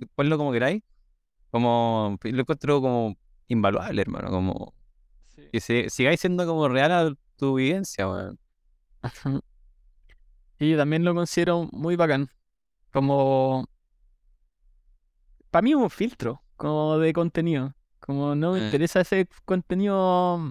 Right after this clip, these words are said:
Speaker 2: maquilla-, tan maquillado.
Speaker 1: Ajá.
Speaker 2: Oye, y
Speaker 1: Sí, sí,
Speaker 2: con el
Speaker 1: sí.
Speaker 2: tema que estábamos hablando este de terminar los,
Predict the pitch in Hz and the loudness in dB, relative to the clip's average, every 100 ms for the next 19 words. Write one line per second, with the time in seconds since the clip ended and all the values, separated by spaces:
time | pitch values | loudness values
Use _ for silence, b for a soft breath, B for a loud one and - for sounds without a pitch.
0 | - - 160 165 156 160 - - 175 170 | -10 -6 -2 0 0 0 0 0 2 0
1 | 185 180 - _ _ _ _ _ _ _ | 0 0 -2 _ _ _ _ _ _ _
2 | _ _ 98 104 98 - _ 160 226 247 | _ _ -8 -8 -8 -16 _ 0 2 0
3 | - 185 185 175 190 190 233 247 214 - | -4 -4 -4 -2 -2 0 -2 0 0 0
4 | 233 226 226 226 - 208 202 196 190 180 | 2 2 2 0 0 0 2 2 0 -2
5 | 175 165 170 202 202 185 185 175 | -2 0 0 2 2 2 0 -2